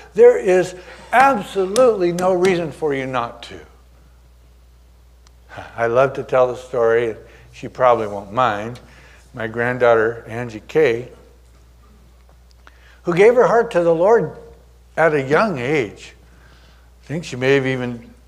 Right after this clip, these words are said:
at one point done it here in a vacation Bible school as a small child. But this issue of baptism was always kind of gnawing on her. And there were many, many opportunities we would,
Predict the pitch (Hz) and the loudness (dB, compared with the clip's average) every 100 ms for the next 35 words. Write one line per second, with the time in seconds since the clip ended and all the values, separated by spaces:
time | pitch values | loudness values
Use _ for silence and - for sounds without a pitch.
0 | _ _ _ _ _ 113 131 127 139 139 | _ _ _ _ _ -14 -6 -4 -4 -8
1 | 131 131 123 127 127 101 131 139 123 104 | -10 -6 -6 -6 -8 -4 0 0 -2 -4
2 | 117 117 143 - 131 139 165 147 123 - | -6 -2 -4 -4 -2 2 2 0 -10 -12
3 | 123 110 120 - 143 151 160 160 170 165 | -8 -8 -8 -10 -4 -4 -4 -4 -2 -2
4 | 104 - - _ _ _ _ - - - | -6 -14 -20 _ _ _ _ -20 -14 -6
5 | 170 202 196 226 240 269 277 196 175 196 | 0 0 2 0 0 0 2 2 2 0
6 | 202 - 180 147 139 131 135 135 160 196 | 0 -8 -8 -6 -10 -12 -10 -8 -6 -8
7 | - 190 185 147 123 117 123 113 104 87 | -10 -12 -10 -10 -10 -8 -10 -12 -16 -20
8 | - - - _ _ _ _ _ _ _ | -20 -20 -20 _ _ _ _ _ _ _
9 | - - - - 160 180 233 254 233 220 | -20 -20 -20 -8 -4 2 4 4 4 0
10 | 240 247 208 185 165 147 143 131 - 139 | 2 2 0 -2 -2 -2 -4 -8 -12 -10
11 | 131 117 110 107 117 127 127 113 | -10 -12 -14 -14 -12 -10 -10 -12